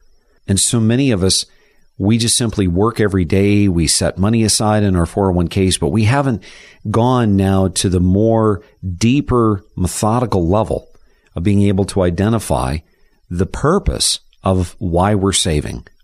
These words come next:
what we're saving. So if some part of today's discussion really resonated with you, do the right thing and reach out to me at eight six six, two nine zero, three eight three seven.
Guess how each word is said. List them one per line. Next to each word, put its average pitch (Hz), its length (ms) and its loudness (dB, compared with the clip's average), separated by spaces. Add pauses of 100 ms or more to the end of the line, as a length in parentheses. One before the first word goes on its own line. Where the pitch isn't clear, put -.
what 90 200 -2
we're 69 100 -6
saving. 69 420 -4 (640)
So 127 360 2
if 120 480 -2
some 208 260 0
part 160 280 -2
of 92 100 -2
today's 107 400 0
discussion 85 680 -2
really 110 460 4
resonated 92 680 2
with 64 220 -6
you, 65 200 -6 (480)
do 127 160 2
the 175 80 0
right 123 240 0
thing 104 180 2
and 82 160 0
reach 101 240 0
out 95 260 0
to 98 140 0
me 90 180 2
at 73 180 -4
eight 113 200 -2
six - 320 -2
six, - 320 -2
two - 240 0
nine 107 280 2
zero, 85 400 2
three 110 420 -4
eight 98 180 -2
three 87 220 -4
seven. 62 420 -4